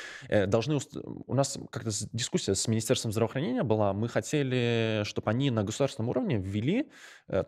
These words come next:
то, что каждый врач-резидент должен как минимум три месяца, то ли тр-, три, то ли шесть месяцев обязательно быть за границей.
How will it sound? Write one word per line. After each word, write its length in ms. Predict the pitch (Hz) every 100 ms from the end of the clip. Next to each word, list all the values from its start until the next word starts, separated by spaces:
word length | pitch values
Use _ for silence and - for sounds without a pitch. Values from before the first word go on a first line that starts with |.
| -
то, 140 | 151
что 180 | - 113
каждый 580 | - 123 95 98 95 92
врач-резидент 640 | 113 113 101 92 123 170
должен 220 | 117 107
как 160 | 98 -
минимум 280 | 127 117 95
три 160 | -
месяца, 760 | 110 202 - - - 110 104 95 _ -
то 80 | 131
ли 80 | 120
тр-, 140 | - _ _
три, 180 | 208 214
то 120 | -
ли 60 | 110
шесть 240 | 120 117
месяцев 260 | - - - -
обязательно 600 | 113 104 104 139 139 98
быть 180 | 104 101
за 80 |
границей. 480 | 104 107 92 - -